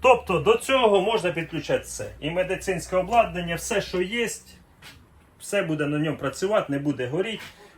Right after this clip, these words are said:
Е, тут же, якщо ми беремо там, де мотори, бу-, буде перегрів моторів. Е, так що, так що дивіться, получається, включаємо двісті двадцять тут, це треба буде теж показати. Бачите, тут навіть йде у нас вже нечистий, тому що у нас проблеми з світлом.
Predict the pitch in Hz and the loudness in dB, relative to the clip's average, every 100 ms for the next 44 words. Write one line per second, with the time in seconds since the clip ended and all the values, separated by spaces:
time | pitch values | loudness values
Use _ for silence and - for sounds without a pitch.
0 | - 139 147 196 233 220 151 180 180 175 | 2 4 6 4 -4 -6 0 2 2 2
1 | - 170 170 165 170 160 139 160 151 170 | 0 0 2 2 2 0 0 -2 0 -2
2 | 175 180 202 170 147 165 135 165 156 - | -2 -2 0 0 0 -2 -2 -4 -2 -2
3 | 147 143 165 143 135 - 107 - - _ | -2 0 2 2 0 -4 -8 -10 -14 _
4 | _ - - - 131 135 131 - 175 - | _ -20 -8 -4 -2 -2 -6 -4 -4 -2
5 | 185 165 - 185 156 170 180 190 - 160 | -6 -6 -2 -2 0 -4 -2 -2 -4 -6
6 | - - 156 156 147 165 156 170 151 170 | -8 -12 -6 -4 0 -2 -2 -4 -4 -2
7 | 160 170 156 147 170 - 151 165 160 - | 0 0 -2 -2 -2 -2 0 2 2 0
8 | 160 - 143 135 - 147 143 135 135 139 | -6 -4 -8 -8 -2 0 2 0 0 -2
9 | 131 127 123 123 131 - 120 123 110 120 | -2 -2 -4 -4 -6 -6 -2 0 -2 -2
10 | 117 135 - 110 147 123 123 113 104 127 | -4 -4 -6 -12 -10 -6 -6 -6 -8 -8
11 | 117 113 - 110 117 110 - 104 - 95 | -6 -10 -12 -10 -10 -10 -12 -16 -16 -14
12 | 107 113 113 - 113 117 170 - 190 180 | -14 -12 -12 -10 -10 -10 -12 -8 -6 -6
13 | 143 | -8